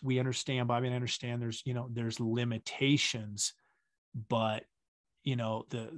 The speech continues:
the correlation between the, the limitations in your checkbook and in your mind, you know, are really the things that you have to overcome first. Because I just,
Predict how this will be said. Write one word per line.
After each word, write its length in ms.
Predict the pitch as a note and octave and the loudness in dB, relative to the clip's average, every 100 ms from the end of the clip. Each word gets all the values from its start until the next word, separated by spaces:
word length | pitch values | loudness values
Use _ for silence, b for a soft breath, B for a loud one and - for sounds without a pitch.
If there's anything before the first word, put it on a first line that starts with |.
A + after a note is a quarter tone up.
| D#3+ C3+ | -10 -10
the 120 | A#2+ | -10
correlation 840 | - - D3 B2+ B2+ C#3 - B2 A2+ | -4 6 6 8 8 6 6 2 0
between 640 | A2+ - C3+ A#2+ A#2 A2+ - - | -2 -4 -2 0 -2 -4 -10 -14
the, 100 | - | -10
the 220 | C3 A2+ | -6 -4
limitations 800 | A2+ C3 B2+ A#2+ B2+ A#2 - A2+ | 2 2 2 2 2 2 0 -2
in 120 | A#2+ A#2+ | 0 -2
your 140 | G#2+ | -2
checkbook 680 | - C#3+ A#2 - A#2 A2+ - _ _ _ _ _ _ _ _ _ - | -2 -2 -2 -2 -2 -2 -10 _ _ _ _ _ _ _ _ _ -6
and 140 | A#2+ | -2
in 80 | B2 | 0
your 140 | A2+ G#2+ | 0 0
mind, 560 | A#2+ A#2+ A2+ G#2+ G2+ - _ - | 2 2 2 -2 -8 -14 _ -4
you 160 | A#2+ | -4
know, 360 | A2 G#2+ G#2+ B2 _ _ | -4 -6 -10 -14 _ _
are 120 | A#2 A#2 | -6 -2
really 340 | A#2 C3 A#2+ | 2 4 4
the 120 | A2+ | 0
things 340 | - A#2+ A#2 C3+ | -4 -4 -2 -2
that 100 | C3 | -2
you 140 | A#2+ | -2
have 260 | A2 G#2+ - | -2 -2 -6
to 120 | C3 | -6
overcome 500 | B2+ G#2+ G#2+ - A2+ | -4 -4 -6 -8 -8
first. 580 | F#2+ - A2 F#2+ - - _ | -8 -6 -6 -6 -12 -14 _
Because 640 | A2 - A#2 G#2+ G#2+ G#2 - | -10 -6 -8 -8 -8 -8 -6
I 120 | A#2 | -6
just, 520 | A2 B2+ A#2 - - | -6 -4 -2 -2 -4